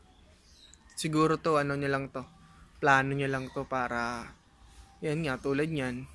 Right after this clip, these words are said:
Dami, marami tayong nababasa sa mga social media na thank you dahil kay covid daw, nagsama-sama na ulit yung kumain yung buong pamilya,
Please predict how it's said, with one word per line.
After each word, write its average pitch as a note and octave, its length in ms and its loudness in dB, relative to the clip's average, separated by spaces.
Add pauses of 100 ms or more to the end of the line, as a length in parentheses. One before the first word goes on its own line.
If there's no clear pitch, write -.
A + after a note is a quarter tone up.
(140)
Dami, C#3+ 480 2
marami D3+ 320 4
tayong D3 320 2
nababasa D3 400 2
sa D3 160 -2
mga C#3+ 240 -2
social C#3+ 400 -2
media D#3 320 0
na C3+ 160 -4 (480)
thank D3 320 2
you D3 240 4
dahil C3 720 -2 (720)
kay C#3+ 160 0
covid D3+ 560 6
daw, D3 480 4 (240)
nagsama-sama C3 800 -2
na C3 160 -4
ulit C3 320 -4
yung C3+ 320 -4 (320)
kumain C3+ 480 4
yung C3+ 160 -2
buong B2+ 160 0
pamilya, D3 640 -2